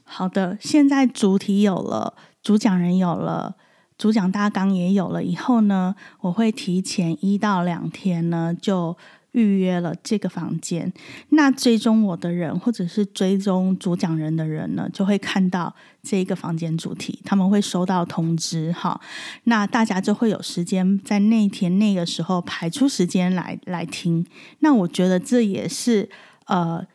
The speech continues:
你可以确认到时候来这个房间听的人，他是真的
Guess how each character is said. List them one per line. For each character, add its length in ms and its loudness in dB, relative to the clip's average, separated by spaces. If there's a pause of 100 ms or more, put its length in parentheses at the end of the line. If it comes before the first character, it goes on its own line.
你 140 4
可 200 0
以 100 4
确 320 4
认 340 4
到 220 2
时 160 -2
候 140 2
来 120 0
这 140 0
个 100 2
房 220 -2
间 180 -2
听 220 0
的 140 0
人， 240 -8
他 200 -2
是 180 0
真 320 0
的 220 -4